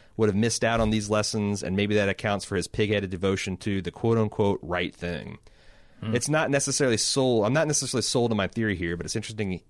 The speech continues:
Speaker 1: to think about. Would love to hear you and Jim's take.
Speaker 2: Man,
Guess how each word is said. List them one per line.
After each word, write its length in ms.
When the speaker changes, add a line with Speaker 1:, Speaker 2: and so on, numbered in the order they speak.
Speaker 1:
to 80
think 200
about. 360
Would 200
love 160
to 60
hear 200
you 320
and 100
Jim's 280
take. 340
Speaker 2:
Man, 460